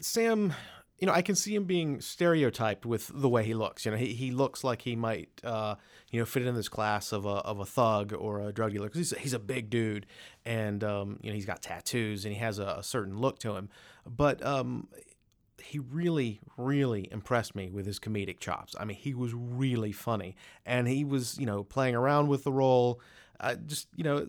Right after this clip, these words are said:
somebody that, uh, has, I don't know. It's, it's fun to see somebody who you'd think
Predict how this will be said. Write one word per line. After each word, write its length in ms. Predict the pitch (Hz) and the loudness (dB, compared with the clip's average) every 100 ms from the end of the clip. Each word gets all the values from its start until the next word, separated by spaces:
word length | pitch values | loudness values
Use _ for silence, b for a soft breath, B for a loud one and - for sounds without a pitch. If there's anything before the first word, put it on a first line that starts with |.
| - | -8
somebody 360 | - 196 185 | -2 0 2
that, 340 | 160 151 147 160 | 2 0 0 0
uh, 300 | 151 143 - - - | 2 2 0 -6 -10
has, 540 | - 175 170 147 - - b b b b b b b _ - | -2 0 0 -2 -6 -12 b b b b b b b _ 2
I 60 | 156 | 8
don't 80 | 160 131 127 | 10 8 4
know. 60 | - B B B B B - - | -6 B B B B B -8 0
It's, 260 | 160 - | 0 0
it's 260 | - 160 143 | -2 -4 -4
fun 320 | - 180 190 | 0 4 4
to 100 | 170 | 2
see 180 | 151 156 | -2 -2
somebody 340 | 139 147 135 123 | -2 -2 -2 -2
who 80 | |
you'd 200 | 131 123 - | -2 -4 -4
think 440 | 139 117 110 - | -2 -2 -4 -16